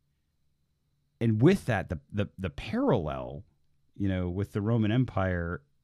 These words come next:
and then fast forward to nineteenth century America, you know,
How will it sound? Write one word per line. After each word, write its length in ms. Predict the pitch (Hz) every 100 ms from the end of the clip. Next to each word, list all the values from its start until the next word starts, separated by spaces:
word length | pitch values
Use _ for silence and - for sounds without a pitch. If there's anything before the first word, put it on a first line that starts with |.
| _
and 160 | 98 95
then 340 | 95 92 92
fast 340 | - 110 101 -
forward 380 | 110 101 92 87
to 480 | 95 90 87 85 - - _
nineteenth 400 | 98 101 - 95
century 720 | - 104 92 92 85 85 85 _ _ -
America, 760 | 110 110 120 139 - 92 78 73 - - _
you 120 | - 92
know, 300 | 90 90